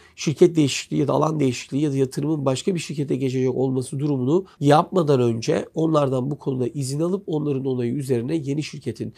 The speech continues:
üzerinden de istihdam yaratılıp bu sefer yeni şirket üzerinden E iki vizesiyle ilerlemeniz mümkün olacaktır deyip takipçimizin sorusunu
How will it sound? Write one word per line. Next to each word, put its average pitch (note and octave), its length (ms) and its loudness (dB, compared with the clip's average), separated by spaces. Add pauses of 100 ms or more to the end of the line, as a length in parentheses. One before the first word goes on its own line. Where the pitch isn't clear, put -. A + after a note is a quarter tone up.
(320)
üzerinden B2 640 0
de A2+ 60 -8
istihdam B2+ 520 -6
yaratılıp B2+ 480 -2
bu E3+ 80 -6
sefer B2+ 300 -6
yeni C#3+ 220 -2
şirket A#2+ 400 -8
üzerinden C3+ 560 2 (460)
E G3+ 120 12
iki D#3+ 260 4
vizesiyle B2 520 -4
ilerlemeniz D3+ 840 2 (320)
mümkün F3 600 2
olacaktır D3 640 2
deyip C#3 180 -4
takipçimizin A#2+ 640 -4
sorusunu C3+ 600 0